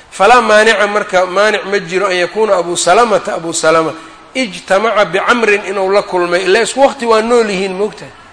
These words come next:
inuu la kulmay bacdu, markaa kadib,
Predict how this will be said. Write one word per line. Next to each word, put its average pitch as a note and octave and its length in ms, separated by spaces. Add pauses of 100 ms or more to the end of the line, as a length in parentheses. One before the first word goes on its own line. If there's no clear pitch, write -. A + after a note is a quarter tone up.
(580)
inuu G3 220
la A3+ 120
kulmay G3 460 (160)
bacdu, F#3 440 (260)
markaa F#3 260
kadib, D#3+ 320